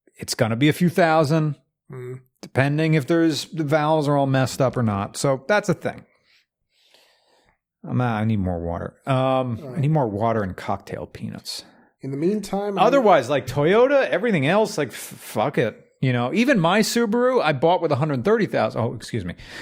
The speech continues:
Speaker 1: 'cause I bought it from, uh, Mary Lou Stone at Deer Lake Auto, and they replace all their head gaskets for you. I can wholly recommend that used car dealership. It's just used Subarus,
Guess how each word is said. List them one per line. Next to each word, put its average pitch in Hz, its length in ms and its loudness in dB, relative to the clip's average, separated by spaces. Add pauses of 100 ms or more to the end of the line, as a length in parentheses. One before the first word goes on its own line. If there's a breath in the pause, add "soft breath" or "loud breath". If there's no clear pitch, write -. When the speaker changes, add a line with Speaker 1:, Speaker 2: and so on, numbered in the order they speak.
(200 loud breath)
Speaker 1:
'cause 101 140 -2
I 113 80 2
bought 120 260 0
it 123 100 -4
from, 113 440 -6
uh, 101 320 -4 (140)
Mary 110 260 0
Lou 95 140 -4
Stone 170 380 2
at 131 120 -4
Deer 123 160 0
Lake 110 180 -2
Auto, 139 440 4
and 110 180 -4
they 104 80 -2
replace 180 500 0
all 139 140 2
their 113 120 0
head 107 200 -2
gaskets 104 580 -4 (460 soft breath)
for 170 400 2
you. 107 360 -2
I 113 120 -2
can 120 100 0
wholly 127 260 0
recommend 110 520 0
that 117 140 -2
used 107 260 -2
car 107 160 -2
dealership. 104 480 -4
It's 101 80 -10
just - 180 -2
used 139 300 0
Subarus, 107 460 -2